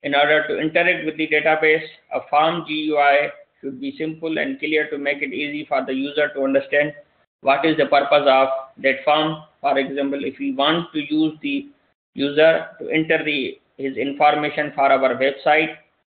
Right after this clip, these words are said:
to our users, so it could be the, the graphical user interface could be used for any of the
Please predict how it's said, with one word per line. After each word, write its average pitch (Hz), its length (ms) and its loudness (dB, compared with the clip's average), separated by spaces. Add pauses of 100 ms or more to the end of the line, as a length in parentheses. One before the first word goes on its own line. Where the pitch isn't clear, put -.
(140)
to 139 120 2
our 139 200 2
users, 151 480 0 (840)
so 165 520 4 (220)
it 160 200 -6
could 214 240 0
be 226 400 0 (1300)
the, 151 580 -4
the 151 100 2
graphical 185 500 0
user 190 300 0
interface 185 480 0 (140)
could 170 180 -4
be 175 100 -2
used 170 500 -2
for 165 120 4
any 196 540 0
of 165 180 2 (160)
the 156 340 -2